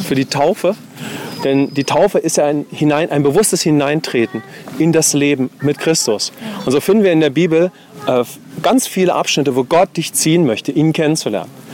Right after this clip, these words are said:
Abschnitte, wo es um Jesus natürlich geht. Geht ja auch in diesem Abschnitt darum.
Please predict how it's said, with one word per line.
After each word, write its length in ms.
Abschnitte, 320
wo 100
es 100
um 140
Jesus 400
natürlich 400
geht. 400
Geht 160
ja 60
auch 100
in 60
diesem 200
Abschnitt 280
darum. 260